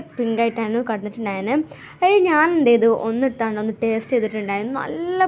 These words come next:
പുളിയാണ് കേട്ടോ. ഫസ്റ്റ് എന്നുള്ള വെച്ചാൽ നല്ല പുളിയായിരുന്നു. നല്ല രസമൊക്കെ ഉണ്ട്. ആ, ആ പുളി ഇങ്ങനെ നിൽക്കുമ്പോൾ നല്ല രസമുണ്ട് കേട്ടോ. പിന്നെ ഞാൻ ഡ്രസ്സൊക്കെ മാറ്റി അവിടെ ഇരുന്നാണ്ട് ഇങ്ങനെ എല്ലാവരോടും സംസാരിച്ച് നിന്നപ്പോൾ എന്ത് ചെയ്യുന്നുണ്ട്, ഉമ്മച്ചി,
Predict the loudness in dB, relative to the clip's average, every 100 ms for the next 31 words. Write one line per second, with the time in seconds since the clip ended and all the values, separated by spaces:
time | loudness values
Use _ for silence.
0 | 0 -2 -2 -2 -4 -6 -6 -4 -2 -2
1 | -4 -4 -4 -4 -4 -4 0 -2 -2 -4
2 | -6 -6 -14 -20 -6 0 2 2 2 0
3 | 0 -2 -2 -2 0 0 -2 -4 -4 -2
4 | -2 -2 -2 -2 -2 -2 -4 -4 -4 -4
5 | -6 -8 -8 -8 -8 -12 -20 -10 0 2
6 | 4 2 0 -2 0 0 0 -2 -2 -2
7 | -2 -4 -4 -4 -2 -2 -4 -4 -8 -4
8 | -4 -4 -6 -6 -6 -6 -6 -6 -6 -6
9 | -6 -4